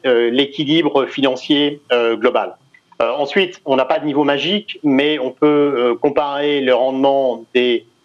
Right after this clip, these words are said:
euh, actions et le rendement des obligations. Alors, c'est vrai que la prime de risque a baissé, euh, aux États-Unis et que, euh, on se rapproche de, de, de trois, et effectivement, c'est pas, c'est pas, c'est pas très élevé.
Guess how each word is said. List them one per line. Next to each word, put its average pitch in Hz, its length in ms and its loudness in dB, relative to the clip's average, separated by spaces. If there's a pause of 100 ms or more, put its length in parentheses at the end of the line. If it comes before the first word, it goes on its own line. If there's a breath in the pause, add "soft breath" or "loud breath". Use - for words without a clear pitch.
(160)
euh, 110 640 0
actions 175 600 0
et 131 80 0
le 120 80 2
rendement 131 320 0
des 123 160 -2
obligations. 127 640 0 (420)
Alors, 127 320 -2 (100)
c'est - 200 -2
vrai 147 200 0
que 180 60 -8
la 156 80 2
prime 156 240 -2
de 147 80 4
risque 156 480 0
a 127 80 0
baissé, 139 580 -2 (140)
euh, 113 200 2
aux 117 140 2
États-Unis 127 840 0 (440)
et 113 140 0
que, - 100 2
euh, 117 840 2
on 110 120 0
se 107 100 -6
rapproche 147 500 -4
de, 120 220 2
de, 117 140 0
de 127 120 2
trois, 135 680 -2
et 113 260 -2
effectivement, 123 600 -2
c'est - 180 -4
pas, 120 380 -2
c'est - 140 -6
pas, 120 280 0
c'est 123 100 -6
pas 117 100 -2
très 120 240 -2
élevé. 156 420 0